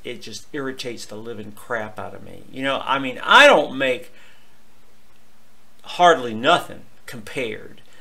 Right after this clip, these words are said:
to what that, those people are making. And there are a lot of them that do it. And so it's important for me to look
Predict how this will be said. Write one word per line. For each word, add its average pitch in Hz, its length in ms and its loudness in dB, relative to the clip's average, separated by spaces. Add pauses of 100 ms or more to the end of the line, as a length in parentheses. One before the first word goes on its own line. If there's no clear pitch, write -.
(160)
to 127 100 -6
what 110 460 -6
that, 135 300 0 (360)
those 147 420 0
people - 400 -10
are 113 160 -8
making. 104 460 -10 (420)
And 139 280 -2
there 185 200 4
are 170 200 4
a 151 40 2
lot 156 300 -2
of 170 160 -8
them 92 140 -12 (100)
that 110 160 -12
do 127 160 -10
it. - 240 -14 (240)
And 120 600 -10
so 113 400 -2 (400)
it's - 260 2
important 185 540 4
for 165 160 -4
me 127 420 2 (1300)
to 139 120 -6
look 156 360 4